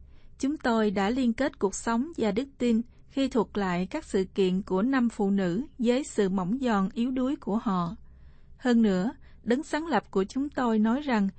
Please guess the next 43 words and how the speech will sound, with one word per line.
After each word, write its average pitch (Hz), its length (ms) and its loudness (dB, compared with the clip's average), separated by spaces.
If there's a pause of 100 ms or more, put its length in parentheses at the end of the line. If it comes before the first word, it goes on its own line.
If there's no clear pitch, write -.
(220)
dù 226 200 6
ở 190 200 0
bất - 260 -6
kỳ 208 220 4
hoàn 202 240 2
cảnh 202 260 0
nào, 214 340 0 (280)
nếu 240 200 4
muốn, 269 300 0 (340)
một 214 280 2
người 214 300 6
có - 140 -2
thể 240 220 0
trở 208 260 0
thành 220 260 2
một 196 260 0
vị 180 160 0
thánh. 226 340 -2 (880)
Có 269 140 0
cô 240 280 2
gái 226 240 2
trẻ, 196 440 0 (260)
không 247 280 2
biết 285 320 -2
cha 233 160 2
ruột 196 260 0
của 190 120 -4
mình, 226 300 2 (540)
nhưng 226 340 6
qua 226 180 2
cuộc 196 240 -2
gặp 196 220 -2
gỡ 190 340 0
với 277 200 0
Chúa, 254 320 -2 (400)
cô 226 260 4
đã 190 140 2
biết 277 280 -2
vượt 202 300 2
qua 226 300 2
sự 190 260 0
tức - 280 -8
giận 185 300 0